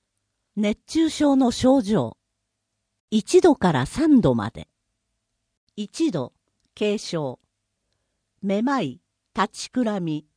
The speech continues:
失神、大量の発汗、筋肉痛、筋肉の硬直、手足のしびれ。では、応急処置を。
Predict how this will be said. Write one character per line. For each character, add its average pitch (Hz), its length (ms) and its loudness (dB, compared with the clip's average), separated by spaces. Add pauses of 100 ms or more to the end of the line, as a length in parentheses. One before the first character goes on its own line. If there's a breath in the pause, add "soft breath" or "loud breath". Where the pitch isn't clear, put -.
(140)
失 - 640 -8
神、 156 160 -8 (480)
大 269 280 -2
量 311 240 0
の 269 120 0
発 190 240 -6 (120)
汗、 135 240 -6 (640)
筋 226 140 -2
肉 269 420 0
痛、 160 400 -8 (580)
筋 359 180 -4
肉 294 340 0
の 135 160 -4
硬 190 240 -4
直、 165 500 -8 (480)
手 381 180 0
足 277 240 -4
の 120 140 -8
し 139 220 -12
び 131 160 -8
れ。 107 180 -14 (640)
で 185 140 -4
は、 147 260 -6 (280 soft breath)
応 240 200 0
急 320 260 -2
処 - 160 -4
置 - 240 -8
を。 104 200 -12